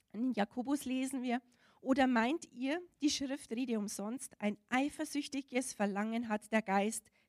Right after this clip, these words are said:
der in uns wohnt." Eine andere Übersetzung sagt, "Ein leidenschaftliches Verlangen hat der Geist." Er sehnt sich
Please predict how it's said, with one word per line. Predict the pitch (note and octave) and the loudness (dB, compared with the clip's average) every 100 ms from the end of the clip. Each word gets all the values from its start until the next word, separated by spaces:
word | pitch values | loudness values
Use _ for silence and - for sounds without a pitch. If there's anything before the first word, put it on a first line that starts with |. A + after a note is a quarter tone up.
| - | -4
der | A3+ - | -4 -2
in | G3+ G#3 | -4 -2
uns | G#3+ G3+ F3+ | -4 -6 -4
wohnt." | E3+ E3 E3 D3+ _ _ _ _ _ _ - | 0 0 -2 -10 _ _ _ _ _ _ 0
Eine | A3+ - | 0 4
andere | B3 C#4 C4+ | 4 4 2
Übersetzung | C4 B3 B3 A3 - A#3 | 2 2 0 -6 -4 -6
sagt, | - A3 - - _ _ - | -4 -6 -8 -20 _ _ -4
"Ein | A#3+ A#3 | 0 2
leidenschaftliches | A#3 A3+ B3 D4 D4+ - A3 A3 G#3 G#3+ G3 - | 2 4 4 2 -2 -2 -2 -4 -10 -8 -8 -10
Verlangen | - G3 D#3+ F3 F3 F#3+ | -6 -4 -4 -6 -12 -2
hat | A3 G3 - | -2 -2 -4
der | F3+ | -6
Geist." | F3 E3 C#3+ - - - _ _ _ _ _ _ _ _ _ _ _ | -2 -4 -4 -12 -14 -16 _ _ _ _ _ _ _ _ _ _ _
Er | - G#3+ G3+ - _ _ | 0 0 0 -8 _ _
sehnt | - - C4+ C4 D4 | -16 -6 -4 -4 -4
sich | A3 G#3 | -6 -6